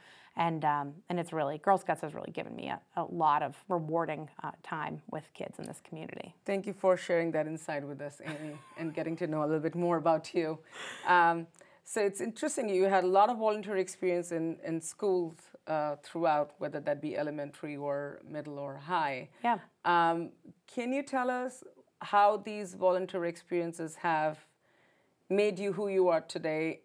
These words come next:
Speaker 2: and how the skills and experiences are a good fit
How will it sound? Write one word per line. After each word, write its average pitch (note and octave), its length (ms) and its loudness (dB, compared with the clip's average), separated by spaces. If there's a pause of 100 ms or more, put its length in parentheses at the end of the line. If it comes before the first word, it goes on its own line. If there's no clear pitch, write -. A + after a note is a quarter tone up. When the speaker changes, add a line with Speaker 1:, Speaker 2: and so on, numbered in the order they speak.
Speaker 2:
and E3 180 -2
how E3 560 2
the E3+ 120 -4
skills F3 400 -2
and D#3+ 100 -4
experiences D3 1000 -6 (120)
are D#3 220 4
a D3 60 0
good D#3+ 240 -4
fit - 440 -4